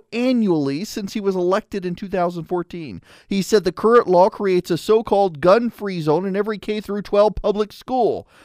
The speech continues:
This act would allow every law-abiding citizen who holds a concealed carry permit issued from their chief law enforcement officer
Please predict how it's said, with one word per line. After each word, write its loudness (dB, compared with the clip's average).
This 0
act 6
would 0
allow 6
every 4
law-abiding 4
citizen -2
who 2
holds 2
a -8
concealed -6
carry 0
permit -2
issued -6
from -2
their 2
chief -12
law 2
enforcement -4
officer -2